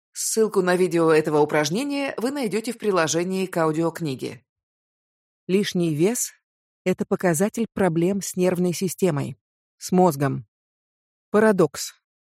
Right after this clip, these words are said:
Мы думаем, что если будем меньше есть и больше двигаться, то похудеем. Но это только добавляет масла в огонь, так как организм уже в стрессе от недостатка пищи. Мозг в первую очередь всегда думает о выживании. Это его основная цель и задача.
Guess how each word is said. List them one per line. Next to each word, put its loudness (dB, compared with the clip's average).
Мы -2
думаем, 4
что -4
если -2
будем 2
меньше 2
есть -2
и 0
больше 0
двигаться, -2
то 0
похудеем. -4
Но -2
это -4
только 0
добавляет 4
масла 0
в 2
огонь, 0
так -8
как -12
организм 2
уже 4
в -6
стрессе 0
от -2
недостатка 0
пищи. -10
Мозг 0
в -16
первую 6
очередь 0
всегда 2
думает 2
о 4
выживании. 2
Это -2
его 4
основная 2
цель 2
и 4
задача. -2